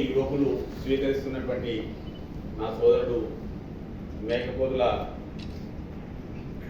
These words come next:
నరేంద్ర గౌడ్ గారు నాకు కేవలం నరేంద్రగా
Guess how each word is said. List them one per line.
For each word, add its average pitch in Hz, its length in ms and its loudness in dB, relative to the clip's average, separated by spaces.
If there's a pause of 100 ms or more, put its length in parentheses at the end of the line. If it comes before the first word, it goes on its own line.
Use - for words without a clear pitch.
(240)
నరేంద్ర 127 460 2
గౌడ్ 117 260 6
గారు 113 220 4 (1600)
నాకు 120 180 -2
కేవలం 143 300 8
నరేంద్రగా 143 480 6